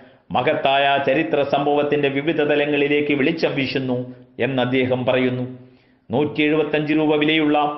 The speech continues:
നൂറ്റിനാൽപത് പേജുകളുള്ള ഈ ശ്രദ്ധേയമായ കൃതി വായനക്കാരിലെത്തിച്ചത് ചിത്രരശ്മി ബുക്സാണ്. ആമുഖത്തിൽ ഗ്രന്ഥകാരൻ ഇങ്ങനെ പറയുന്നു: "ആയിരത്തി എണ്ണൂറ്റി അമ്പത്തിയേഴിലെ ഒന്നാം സ്വാതന്ത്ര്യ സമരത്തിനു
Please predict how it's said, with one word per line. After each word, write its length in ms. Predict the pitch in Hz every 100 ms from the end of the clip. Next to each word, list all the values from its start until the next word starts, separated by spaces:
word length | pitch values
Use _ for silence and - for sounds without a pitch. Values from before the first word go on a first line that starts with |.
| - - - -
നൂറ്റിനാൽപത് 720 | 131 165 165 156 151 151 151 151
പേജുകളുള്ള 500 | 160 160 151 147 147
ഈ 100 | 147 147
ശ്രദ്ധേയമായ 580 | 139 170 156 147 143 143
കൃതി 300 | 139 131 131 123 - - - - 110
വായനക്കാരിലെത്തിച്ചത് 1120 | 139 135 139 139 135 135 135 151 - 131 127 127 - - - -
ചിത്രരശ്മി 760 | 131 131 147 135 127 127 131 127
ബുക്സാണ്. 460 | 127 127 131 120 113 - - - _ _ -
ആമുഖത്തിൽ 600 | 123 139 127 131 131 123 131 - -
ഗ്രന്ഥകാരൻ 680 | 104 127 139 131 127 123 120 127 -
ഇങ്ങനെ 340 | 95 139 131 127
പറയുന്നു: 440 | 127 123 123 120 110 - - - _ _ _ -
"ആയിരത്തി 540 | 127 160 156 151 160 147
എണ്ണൂറ്റി 400 | 151 160 156 165
അമ്പത്തിയേഴിലെ 680 | 151 160 151 160 156 156 151 147
ഒന്നാം 280 | 160 156 151
സ്വാതന്ത്ര്യ 440 | 151 151 165 156 156
സമരത്തിനു 460 | 156 156 156 160